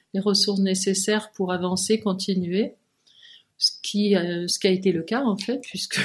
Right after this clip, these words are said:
<laughs> quarante-trois ans après, je suis toujours au, au département de psychiatrie.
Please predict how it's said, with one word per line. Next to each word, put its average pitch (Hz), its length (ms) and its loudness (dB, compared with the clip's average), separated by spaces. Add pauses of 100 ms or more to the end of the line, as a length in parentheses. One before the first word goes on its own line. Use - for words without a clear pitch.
<laughs> 190 100 -2
quarante-trois 208 640 6
ans 208 60 4
après, 202 400 2
je 196 120 2
suis - 220 -6
toujours 208 400 -2
au, 180 160 -4 (500)
au 240 100 2
département 208 420 4
de 196 60 4
psychiatrie. 196 800 -2